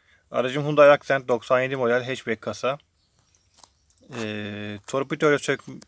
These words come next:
torpido nasıl sökülür? Bununla ilgili bir, e, video hazırladım. Tabii ki, e, sadece anlatacağım. E, da-, çünkü ben bir iki hafta önce torpidomu sökmüştüm.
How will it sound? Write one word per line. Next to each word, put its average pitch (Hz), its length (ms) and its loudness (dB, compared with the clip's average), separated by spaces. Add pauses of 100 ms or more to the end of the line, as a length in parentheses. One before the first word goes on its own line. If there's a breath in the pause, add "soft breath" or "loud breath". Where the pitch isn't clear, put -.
(160)
torpido 127 380 -2
nasıl 147 240 0
sökülür? 120 400 0
Bununla 143 280 2
ilgili 123 340 2
bir, 135 160 2
e, 117 540 -4
video 127 280 -2
hazırladım. 117 540 -2 (680 soft breath)
Tabii 127 260 0
ki, 139 380 -4
e, 113 440 -2
sadece 123 440 2
anlatacağım. 113 720 -2
E, 107 60 -8 (760)
da-, 117 120 -12
çünkü 117 320 -8
ben 120 320 0
bir 120 100 -2
iki 117 160 0
hafta 117 200 2
önce 107 160 -4
torpidomu 113 460 -4
sökmüştüm. 131 600 -8